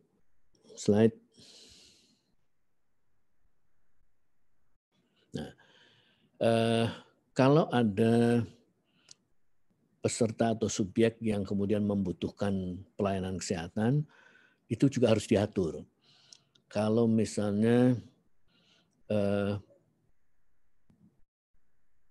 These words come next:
seseorang yang mengikuti, eh, sebagai subjek, kemudian ternyata memperoleh satu gangguan kesehatan. Nah, tentu saja kita bisa mengatakan gangguan kesehatan itu bisa dua macam,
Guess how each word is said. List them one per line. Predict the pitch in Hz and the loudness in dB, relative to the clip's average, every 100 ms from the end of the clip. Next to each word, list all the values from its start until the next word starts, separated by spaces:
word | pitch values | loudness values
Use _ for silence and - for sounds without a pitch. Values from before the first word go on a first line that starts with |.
| - - - _ | -20 -20 -20 _
seseorang | - 110 - - 101 101 120 131 131 117 | -4 -4 -2 -4 -2 -2 -2 -2 -2 -2
yang | 107 101 | -2 -2
mengikuti, | 104 104 98 110 95 107 104 101 98 - - _ - - _ _ - | -2 -2 -4 -6 -4 0 0 0 -4 -8 -18 _ -20 -20 _ _ -2
eh, | 98 87 - 95 87 - - 82 | -2 -2 -4 -4 -4 -6 -12 -6
sebagai | - 107 87 | 0 0 0
subjek, | - 90 107 131 - - - - - | -4 -4 0 0 -2 -20 -20 -20 -4
kemudian | 110 107 120 131 | 0 2 2 2
ternyata | 110 110 110 127 | 2 0 0 0
memperoleh | 117 107 107 113 117 | 0 0 0 0 0
satu | 104 95 110 117 117 - _ _ | -4 -2 0 2 0 -8 _ _
gangguan | 95 95 101 98 90 | -4 -2 -2 -2 -4
kesehatan. | 95 85 87 78 - - _ | -6 -6 -10 -14 -16 -20 _
Nah, | 87 90 - _ | -10 -10 -14 _
tentu | 110 107 | -2 0
saja | 104 104 123 | 0 2 2
kita | 127 113 | 4 2
bisa | 104 101 | 2 -2
mengatakan | 98 90 117 120 | -2 -2 -2 0
gangguan | 101 101 101 | 0 0 -2
kesehatan | - 101 90 98 | -4 -6 -4 -4
itu | 127 | -4
bisa | 113 104 | -2 -2
dua | 95 98 | 0 0
macam, | 85 82 123 | -2 -2 -2